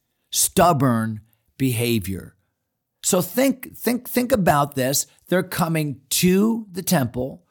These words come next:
They're coming to worship. We've already learned that. They're coming to the right place to do the right thing, and yet they're living wrongly. They're coming to the right place to do the right thing,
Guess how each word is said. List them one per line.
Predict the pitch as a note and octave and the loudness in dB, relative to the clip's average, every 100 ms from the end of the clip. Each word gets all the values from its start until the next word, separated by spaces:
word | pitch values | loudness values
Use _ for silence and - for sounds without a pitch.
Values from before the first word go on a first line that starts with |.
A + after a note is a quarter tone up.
| _ _ - | _ _ -2
They're | D#3+ | -2
coming | D#3+ E3+ D3 C3+ A#2+ - _ - | 2 2 2 0 -2 -10 _ -6
to | - G3 G3 G#3 A3 | 0 2 4 2 -2
worship. | C#3+ E3 D3+ - A2 - - | -2 0 0 -2 -4 -8 -4
We've | C#3+ C#3+ | -2 2
already | F3+ G#3+ | 2 2
learned | A3 B3 G#3+ | 2 0 0
that. | G#2+ - - | -2 -4 -6
They're | C#3 | -4
coming | D3+ D#3 C3+ A#2 _ _ - | -2 -2 -2 -8 _ _ -4
to | D#3 | -2
the | C3+ | 2
right | C#3+ G3+ G3+ | 2 0 -2
place | F#3 G3+ A3+ - - _ _ _ _ _ - | -2 -2 0 0 -2 _ _ _ _ _ -2
to | E3 | 0
do | C3+ D#3+ D3+ G2 | 4 4 4 0
the | C#3 | -2
right | C3 C#3+ E3 | 0 0 -2
thing, | C3+ F3+ C3+ G2+ F#2 F#2+ _ _ _ _ _ - | -6 -6 -4 -4 -8 -12 _ _ _ _ _ -2
and | C3+ C#3 | 2 4
yet | D3 C#3+ - | 4 2 -2
they're | B2+ A#2 C3+ | -8 -2 0
living | B2 C3+ B2 A#2+ | 2 0 -2 -4
wrongly. | A2 G#2+ G2+ F2 - - _ _ _ - | -2 -2 -2 -8 -14 -20 _ _ _ -4
They're | C#3 | -4
coming | C#3+ E3+ D#3+ | 0 0 0
to | C#3 | -4
the | A#2+ | -6
right | G#2 C3 G3 | -2 -2 -2
place | - A3 D3 D3+ - - - _ _ _ _ _ _ _ _ | -2 -2 -2 -2 -2 -2 -6 _ _ _ _ _ _ _ _
to | - | -2
do | D#3+ D#3 | 2 4
the | C3+ | 2
right | C3+ E3 F3 | 0 -2 -4
thing, | - B3 B2 G#2 A2+ | -2 0 0 -4 -12